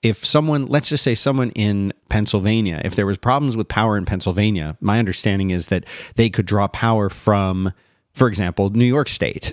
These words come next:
uh, or any other states that are close, or maybe even a state across the country from, uh, Ohio or who knows where, somewhere else.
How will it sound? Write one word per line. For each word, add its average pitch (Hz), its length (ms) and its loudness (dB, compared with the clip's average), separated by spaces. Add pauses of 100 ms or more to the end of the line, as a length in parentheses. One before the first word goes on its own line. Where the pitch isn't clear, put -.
uh, 87 340 2
or 107 160 2
any 113 220 2
other 104 160 0
states 98 380 -2
that 98 100 0
are 98 60 2
close, 107 200 0
or 120 60 2
maybe 120 300 2
even 127 200 2
a 127 60 2
state 143 380 0
across 143 320 0
the 160 80 -2
country 160 340 0
from, 107 320 0
uh, 120 160 0
Ohio 160 560 0
or 104 380 -2
who 127 260 0
knows 185 260 0
where, 65 200 -6
somewhere 117 300 2
else. 73 280 -4